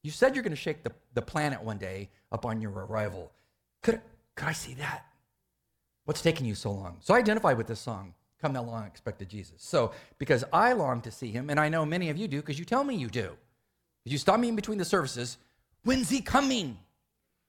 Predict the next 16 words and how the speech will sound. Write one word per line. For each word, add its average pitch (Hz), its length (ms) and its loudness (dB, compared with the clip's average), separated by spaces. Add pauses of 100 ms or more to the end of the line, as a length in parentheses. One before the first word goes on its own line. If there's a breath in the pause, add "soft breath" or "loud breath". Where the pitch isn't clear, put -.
(180)
et - 120 -6
cetera. 90 440 4
So, 104 320 2 (320 soft breath)
two 262 140 -2
things 233 220 -2
from 156 160 0
this 131 100 -4
passage. - 560 -4
We're 139 80 -12
gonna 170 140 0
break 170 160 4
it 160 60 4
up 151 100 -2
into 123 100 -6
two - 160 -10
points. - 540 -12